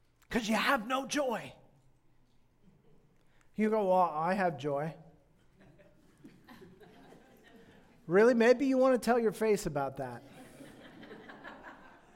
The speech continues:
For too many church people, Christianity is more of a chore, a set of things I have to do and can't do,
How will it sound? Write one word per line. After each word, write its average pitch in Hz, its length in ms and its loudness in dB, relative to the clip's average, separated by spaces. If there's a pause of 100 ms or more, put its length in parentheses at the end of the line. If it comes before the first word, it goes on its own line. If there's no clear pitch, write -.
(1600)
For 160 260 -12
too 220 480 -4
many 208 320 -2
church 196 400 -6
people, 220 540 -6 (2000)
Christianity 202 720 -2
is 156 180 -4
more 190 480 -2
of 175 240 -2
a 170 180 -2 (120)
chore, 165 920 -6 (880)
a 151 120 -10
set 196 360 0
of 185 160 -2
things 180 320 -6
I 170 120 -2
have 175 300 -4
to 175 80 -8
do 180 280 -2
and 160 140 -8
can't 185 340 -8
do, 143 400 -6